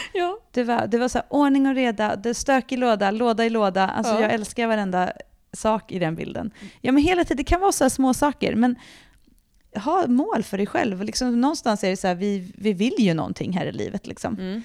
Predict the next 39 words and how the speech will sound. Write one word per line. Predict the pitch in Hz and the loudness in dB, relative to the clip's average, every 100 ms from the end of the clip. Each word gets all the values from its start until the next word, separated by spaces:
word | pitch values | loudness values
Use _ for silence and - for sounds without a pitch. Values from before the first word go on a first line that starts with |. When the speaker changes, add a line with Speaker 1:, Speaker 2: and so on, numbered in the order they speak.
| - _ - | -14 _ -12
Speaker 2:
Så | 233 | -8
se | 214 233 | -6 -4
till | 277 277 | -4 -2
att | 233 | -4
sätta | - - 202 | -4 -6 -8
upp | - - | -8 -4
mål | 214 208 196 | -2 0 0
Speaker 1:
Det | 202 | -2
betyder | 208 233 | -2 -2
Speaker 2:
och, | 226 | -2
Speaker 1:
inte | 185 | -2
Speaker 2:
eh, | |
Speaker 1:
att | 185 | -4
det | 160 | -6
måste | 165 160 | -8 -8
vara | 156 151 | -10 -10
så | 156 | -8
här, | 139 | -8
jag | 151 156 | -8 -10
ska | 147 | -12
vara | 147 | -16
chef | - 180 165 - | -12 -10 -10 -14
på | 151 | -14
mitt | 151 156 | -14 -8
jobb | 185 139 | -8 -8
inom | 139 143 | -12 -12
tre | - 147 | -12 -10
dagar. | 165 147 | -8 -8
Det | 175 | -8
kan | 214 | -6
ju | 190 | -8
faktiskt | - - | -8 -8
vara, | 185 156 | -4 -4
jag | - | -6
ska | 170 | -12
städa | - 156 | -10 -10
den | 151 156 | -8 -10
här | |
lådan. | 147 147 151 151 | -8 -8 -6 -8